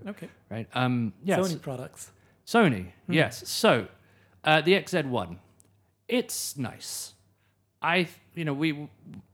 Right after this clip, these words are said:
Speaker 2: we were there with Sony, so we had a bit of hands-on time. We got the, got actually to play around with the phone. Uh, f-, it's very similar to the X Z Premium in the sense that it's running the same chipset.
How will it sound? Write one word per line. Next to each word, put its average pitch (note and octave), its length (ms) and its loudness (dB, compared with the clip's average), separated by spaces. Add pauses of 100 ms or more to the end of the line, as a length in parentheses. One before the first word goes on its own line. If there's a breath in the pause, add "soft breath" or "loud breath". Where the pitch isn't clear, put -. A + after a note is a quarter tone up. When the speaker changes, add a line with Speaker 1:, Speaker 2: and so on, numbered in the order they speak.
(140)
Speaker 2:
we D3+ 120 -4
were D3 80 -4
there C3+ 140 0
with C3+ 220 -2
Sony, A#2+ 360 -4
so A#2 140 -8
we G#2+ 120 -6
had A2+ 140 -4
a A2 40 -6
bit A2 120 -4
of G#2 80 -6
hands-on G#2+ 360 -8
time. C3 400 -2
We A#2 100 -4
got - 240 -12
the, G#2+ 100 -10 (160)
got G2+ 140 -10
actually G2 360 -12
to G2 40 -10
play F#2+ 220 -8
around G2+ 280 -4
with G#2 100 -8
the G#2 60 -8
phone. G#2 400 -6 (380 loud breath)
Uh, G#2+ 580 -2 (500)
f-, - 160 -20 (120)
it's E3 280 -6
very C#3+ 300 -2
similar F#3+ 400 -6
to G#3 120 -12
the A#3 120 -6
X G#3+ 260 -4
Z F#3+ 160 -6 (100)
Premium A#3 480 -2 (340 loud breath)
in D3+ 140 -2
the D3 80 -2
sense C3+ 380 -4
that A#2+ 300 -2
it's - 220 -10
running G#2+ 220 -4
the G2 80 -4
same F#2+ 260 -6
chipset. F3 460 -4